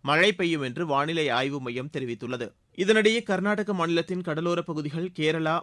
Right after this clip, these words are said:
மாஹே மற்றும் தமிழகத்தின் ஒரு சில இடங்களில் நாளை வரை கனமழை பெய்ய வாய்ப்புள்ளதாகவும் அந்த மையம் கூறியுள்ளது. நாட்டில் உள்ள பெரும்பாலான இடங்களில் அடுத்த ஐந்து நாட்களுக்கு இடி மின்னலுடன் கூடிய மிதமான மழை பெய்ய வாய்ப்புள்ளதாக வானிலை ஆய்வு மையம் தெரிவித்துள்ளது.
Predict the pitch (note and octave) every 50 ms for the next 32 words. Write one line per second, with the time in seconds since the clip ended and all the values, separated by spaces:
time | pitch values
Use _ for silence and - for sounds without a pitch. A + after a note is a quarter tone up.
0 | - C3+ C3+ C3+ - - E3 E3+ E3+ D#3+ C#3+ - - D3+ C#3+ C3+ C#3+ C3+ C#3+ E3
1 | E3+ E3 D#3 D#3 - E3 D3+ A2+ C3 C3+ D3 - - D#3+ D3+ C#3 B2+ B2+ C3 B2+
2 | C3 C3 C#3+ D#3 - - - B2+ B2+ C3+ D3 D#3 D#3+ D3+ C#3 C3+ C3+ D3 D3+ -
3 | C3+ C3 B2+ C#3 D3+ D#3 D3+ D3 D3+ D3 D3 C3+ C3+ B2 B2 B2 B2+ B2 - B2+
4 | B2 A#2 A2+ A#2 A#2 C#3 C3 C#3 D3+ - - B2+ B2 A#2 A#2 A2+ B2 C3+ C#3 C#3+
5 | - - A#2+ A2+ A2 G#2+ C3 A#2+ B2+ A#2+ A2+ - _ _ _ _ - - - _
6 | - C#3+ D3+ E3+ G3+ G3 A#3+ A3+ A3+ A3 G#3 G3 D#3+ D#3 D3 E3+ F3+ G3 G3 G3
7 | G3 F#3+ F#3+ F#3+ F3 D3 C#3+ D3+ D3+ D3 D3 D#3+ E3+ - C3+ C#3 - B2 E3 D3
8 | C#3 D3 D#3+ E3+ D#3+ D3+ D3+ D#3 - D#3+ C#3+ C#3+ C#3+ - - F3+ E3+ - C#3 C#3+
9 | D#3 D3+ G3+ G#3+ F#3+ D#3 D3+ D#3 E3 D#3+ D#3 D#3 D#3+ D#3+ D3+ D3 C3+ C3+ B2+ C3+
10 | D3+ E3+ - B2+ C3+ C#3 D3 D3+ D#3+ D#3+ E3+ F3 E3 D3 C3 C3+ C#3+ D3 D3 C#3+
11 | C#3+ C3+ B2 B2 C3 C3+ - C#3 B2 A#2 A2+ A#2 A#2+ C3+ C3 - - - A#2 B2
12 | C3 C#3+ D#3 E3+ E3 D#3+ D3+ - - A2 C3+ D3+ D#3 D#3 D3 C3 A#2 A#2+ D#3 F#3+
13 | - B2+ A2+ A2 A2 - - A#2 C3 B2+ B2+